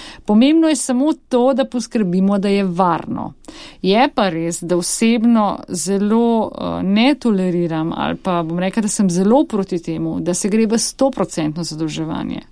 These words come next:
ali še celo več, ker tudi to obstaja. Zato je pomembno, da žal si moramo nek cilj postaviti in reči, toliko moram sam privarčevati,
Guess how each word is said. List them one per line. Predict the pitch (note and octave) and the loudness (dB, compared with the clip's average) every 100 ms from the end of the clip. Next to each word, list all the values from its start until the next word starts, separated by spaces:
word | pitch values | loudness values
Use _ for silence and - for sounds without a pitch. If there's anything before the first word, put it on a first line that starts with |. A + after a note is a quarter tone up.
| - | 0
ali | E3+ F#3 A3 | 2 4 2
še | - A#3 | -2 0
celo | B3 A#3+ A#3 | 2 2 2
več, | A3 C#3+ - | 0 -2 -8
ker | - E3+ | -10 -6
tudi | F3+ E3 | -4 -4
to | E3+ D#3+ | -4 -8
obstaja. | - - D#3+ C#3 - - - - - - | -10 -8 -6 -4 -8 -12 -18 -16 -16 -6
Zato | F#3+ G3 C#4+ D4+ | -4 0 4 4
je | E4 | 4
pomembno, | C4+ A3+ A3 A#3+ C4+ B3 G#3 F#3+ G3 - | 2 2 2 2 4 2 2 0 0 -4
da | F3 D#3+ F#3+ F#3 F3+ F3 - _ _ _ - | -8 -2 2 2 2 0 -4 _ _ _ -4
žal | F#3 E3 B3 C#4+ B3 | -2 2 4 4 0
si | - G3 | -4 -2
moramo | G3+ C#4 D#4 A3+ | 2 2 4 2
nek | G3 F#3 | 0 -4
cilj | - - G3+ F#3 | -10 -2 0 0
postaviti | - F3 - F3 F#3+ G#3+ - | -4 -6 0 0 2 0 -2
in | F#3+ F#3+ | -4 -2
reči, | F#3 F#3+ - - - - - - | 0 -2 -2 -4 -6 -18 -20 0
toliko | A3+ B3 A#3 A3 G3+ | 2 4 2 0 2
moram | G3+ G3 F3 | 2 0 -2
sam | - G#3 A3 C4+ | 0 2 2 2
privarčevati, | C#4 A#3 A3+ - G#3+ G3 F#3+ | -2 -2 -4 -2 0 2 0